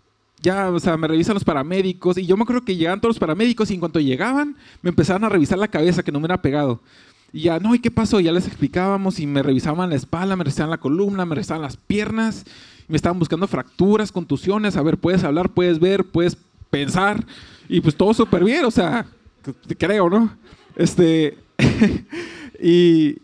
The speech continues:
y ya no, pues me dicen, "No, pues no tienes nada, no tienes fractura. Y este, pues, ¿quieres que te llevamos al seguro? ¿Quieres que te hagamos,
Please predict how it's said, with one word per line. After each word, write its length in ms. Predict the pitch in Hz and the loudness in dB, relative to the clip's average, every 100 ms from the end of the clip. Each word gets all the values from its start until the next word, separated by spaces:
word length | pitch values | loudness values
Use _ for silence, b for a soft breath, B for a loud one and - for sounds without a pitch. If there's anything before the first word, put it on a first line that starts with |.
| _ _ _ _ - | _ _ _ _ -4
y 100 | 185 | 0
ya 120 | 226 | 2
no, 180 | 226 220 | 2 2
pues 160 | 165 | 0
me 100 | 165 | 0
dicen, 580 | 160 180 180 165 160 135 | -2 -2 -4 -6 -8 -6
"No, 140 | 180 | -6
pues 120 | 208 165 | -4 -4
no 100 | 175 | -2
tienes 240 | 180 175 | -2 -2
nada, 260 | 160 117 127 | -2 -6 -6
no 80 | |
tienes 200 | 131 175 | -6 -4
fractura. 400 | 135 - 117 107 - - _ b b b b b | -6 -6 -6 -6 -10 -20 _ b b b b b
Y 80 | 139 | -6
este, 760 | 139 - 135 131 123 123 113 - _ _ | -6 -4 -2 0 0 -2 -6 -12 _ _
pues, 120 | - - | -20 -4
¿quieres 240 | 160 180 | 0 0
que 60 | 175 | 0
te 100 | 147 | 0
llevamos 180 | 160 | 0
al 100 | 175 | -2
seguro? 720 | 117 127 170 220 226 220 220 208 | -2 2 4 6 4 4 2 0
¿Quieres 180 | 151 - | -2 -4
que 80 | - | -6
te 140 | 131 | -4
hagamos, 460 | 127 143 139 - | -4 -4 -8 -12